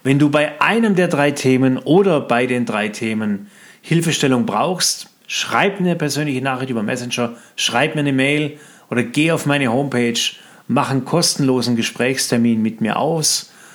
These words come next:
und wir unterhalten uns via Zoom speziell über dein Thema, über deine Herausforderungen. Ich finde es spannend, mit so vielen Menschen zu tun zu haben, so viel unterschiedliche Geschichten zu hören.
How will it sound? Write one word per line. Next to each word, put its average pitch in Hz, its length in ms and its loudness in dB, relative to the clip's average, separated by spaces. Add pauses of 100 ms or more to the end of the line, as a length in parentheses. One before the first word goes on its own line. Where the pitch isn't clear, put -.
(220)
und 127 420 -2
wir 135 120 2
unterhalten 131 560 0
uns 123 300 0
via 117 240 4
Zoom 139 400 0 (280)
speziell 156 520 0
über 131 160 2
dein 117 360 0
Thema, 156 400 2
über 120 160 0
deine 131 420 0
Herausforderungen. 117 1120 0 (340)
Ich - 60 -18
finde 123 200 -2
es 113 60 0
spannend, 143 640 0 (380)
mit 113 140 -2
so 143 160 2
vielen 127 380 2
Menschen 127 400 2
zu 120 140 0
tun 120 300 -2
zu 117 180 0
haben, 104 340 0
so 151 160 0
viel 143 160 -2
unterschiedliche 113 560 -4
Geschichten 113 460 -4
zu 101 180 -2
hören. 104 360 0